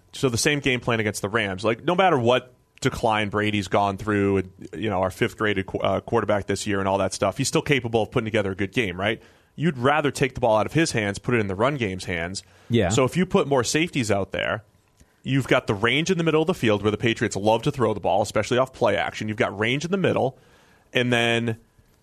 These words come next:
Speaker 1: you invite them to run.
Speaker 2: Yeah.
Speaker 1: And the Patriots are the type of team, which is the opposite of what the Rams were doing,
Speaker 2: Yes.
Speaker 1: right? When you invite them to run, they make the right call. You have a six-man box, and they've got the numbers advantage, they will run.
Speaker 2: Yeah.
Speaker 1: They usually don't bang their head against the wall. They take what's given.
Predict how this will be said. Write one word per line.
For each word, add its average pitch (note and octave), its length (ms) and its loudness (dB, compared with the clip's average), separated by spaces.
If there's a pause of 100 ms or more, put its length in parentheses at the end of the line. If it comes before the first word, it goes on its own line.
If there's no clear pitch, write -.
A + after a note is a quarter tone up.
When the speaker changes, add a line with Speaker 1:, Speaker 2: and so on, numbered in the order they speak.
(260)
Speaker 1:
you C#3 180 2
invite B2 300 2
them C#3+ 120 -2
to C3+ 120 -2
run. C3+ 340 -2 (260)
Speaker 2:
Yeah. A#2+ 280 4
Speaker 1:
And D3+ 100 2
the C#3 60 0
Patriots F#3 420 2
are E3 60 0
the D#3+ 80 0
type C#3+ 240 2
of G3 80 -4
team, A2 380 -2 (260)
which A#2 180 -6
is A#2+ 80 -4
the B2 160 2
opposite C3 300 2
of C3+ 80 -6
what D3 100 0
the D#3 80 0
Rams F3+ 300 0
were A2 100 0
doing, G#2 240 2
Speaker 2:
Yes. A2 100 4
Speaker 1:
right? E3 160 -2
When B2+ 140 2
you C3+ 120 4
invite C#3 280 2
them F#3+ 120 2
to F#3+ 100 -2
run, E3+ 220 2
they C#3 100 4
make C#3 180 2
the C#3 60 2
right C3 180 4
call. G2 240 0
You D3+ 160 4
have F3 140 2
a - 20 -2
six-man E3+ 400 0
box, G3 440 2
and C3 100 0
they've C3+ 120 2
got C#3+ 160 0
the D3 60 0
numbers F3 240 0
advantage, E3 380 -2
they C3+ 120 4
will C3 240 4
run. A2+ 300 -2 (400)
Speaker 2:
Yeah. G#2+ 260 4
Speaker 1:
They E3 60 4
usually F3+ 280 4
don't D3 280 2
bang C#3 200 2
their C3+ 100 2
head C3+ 120 4
against B2 220 -2
the C3+ 80 0
wall. F3 180 4
They C#3 140 2
take - 320 0
what's - 160 0
given. G#2+ 460 -2